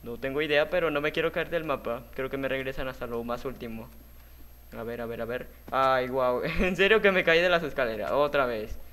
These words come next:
¿Cuántas veces ya vas? Otra vez. <laughs> Que eso está muy fácil para uno que sabe parkourear con escaleras, pero yo no sé parkourear con espa-, escaleras.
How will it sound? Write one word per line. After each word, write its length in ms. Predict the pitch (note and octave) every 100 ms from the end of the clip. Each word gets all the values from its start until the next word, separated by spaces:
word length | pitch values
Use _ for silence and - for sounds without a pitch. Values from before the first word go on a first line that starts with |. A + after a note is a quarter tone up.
| - -
¿Cuántas 300 | B2+ C3+ C3+
veces 260 | C#3+ C#3+
ya 100 | C#3+
vas? 280 | D3 C#3+ -
Otra 400 | B2+ C#3 D3 D#3
vez. 440 | C#3+ D3 C#3+ - - - - - -
<laughs> 540 | G3+ - - - - - - D4+ C4+ B3 -
Que 80 | F#3
eso 140 | G3+
está 240 | G#3 G#3 G3
muy 200 | G3+ G3+
fácil 440 | F#3 E3+ F3+ F#3+
para 300 | E3+ C#3 B2+
uno 260 | C#3 D#3+ D3+
que 120 | C3+
sabe 280 | - B2+ C#3
parkourear 500 | B2+ B2 B2 A#2 A#2
con 160 | C3
escaleras, 460 | A2+ - A2 G#2+ A2+
pero 140 | A#2 A2
yo 120 | A2+
no 60 |
sé 120 | B2 G#2
parkourear 420 | A#2 B2 A#2+ A#2
con 160 | A#2
espa-, 260 | A2+ - G2+
escaleras. 640 | G2+ - - G#2 G#2 G#2